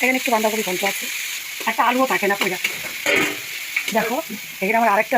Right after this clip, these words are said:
মেয়ে। আর হচ্ছে দেখো সবজি উঠানোর সময় নেই। আর এই দেখো কী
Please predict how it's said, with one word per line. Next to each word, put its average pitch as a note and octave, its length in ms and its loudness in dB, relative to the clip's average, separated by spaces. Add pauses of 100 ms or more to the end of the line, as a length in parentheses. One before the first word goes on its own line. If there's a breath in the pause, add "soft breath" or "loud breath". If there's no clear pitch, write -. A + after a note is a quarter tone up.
মেয়ে। A3+ 120 0 (1300)
আর A3+ 120 4
হচ্ছে B3 160 0 (120)
দেখো A3 140 0 (380)
সবজি A3 240 -2
উঠানোর C4 260 2
সময় B3+ 200 4
নেই। C#4 160 2
আর A3+ 120 4
এই A3+ 140 0
দেখো G3 120 -2 (360)
কী D4+ 80 2